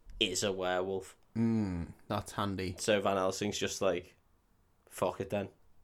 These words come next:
Speaker 1: That's
Speaker 2: Guess
Speaker 1: what I'm gonna
Speaker 2: who's a
Speaker 1: do."
Speaker 2: werewolf?
Speaker 1: He's just like, "I'm gonna go full werewolf." And they're like, "Well, no, 'cause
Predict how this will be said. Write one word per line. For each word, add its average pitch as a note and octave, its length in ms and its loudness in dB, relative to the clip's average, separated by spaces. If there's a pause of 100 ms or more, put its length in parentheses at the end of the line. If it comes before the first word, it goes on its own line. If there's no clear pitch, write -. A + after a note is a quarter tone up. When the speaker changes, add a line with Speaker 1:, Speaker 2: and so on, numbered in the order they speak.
(140)
Speaker 1:
That's G#2 180 2
Speaker 2:
Guess G#2 180 8
Speaker 1:
what - 0 -
I'm - 20 2
gonna G2+ 120 6
Speaker 2:
who's G#2 100 2
a G#2 60 6
Speaker 1:
do." G2+ 40 6
Speaker 2:
werewolf? G2 440 4
Speaker 1:
He's A2+ 140 -4
just A2 160 -2
like, A#2 140 8
"I'm C3 140 6
gonna C3 160 8
go B2 240 10
full C#3+ 380 10
werewolf." C3 580 10 (500)
And A#2+ 120 4
they're A#2 100 10
like, A2+ 360 10 (480)
"Well, A#2 580 10
no, A#2 240 10
'cause A#2 220 2